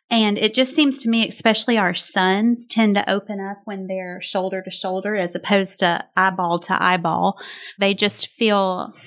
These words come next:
maybe not as intimidated.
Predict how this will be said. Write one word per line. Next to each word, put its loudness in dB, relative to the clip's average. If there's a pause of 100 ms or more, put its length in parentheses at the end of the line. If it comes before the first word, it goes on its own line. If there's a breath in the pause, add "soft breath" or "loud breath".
(300 loud breath)
maybe 4
not 4
as 0
intimidated. -2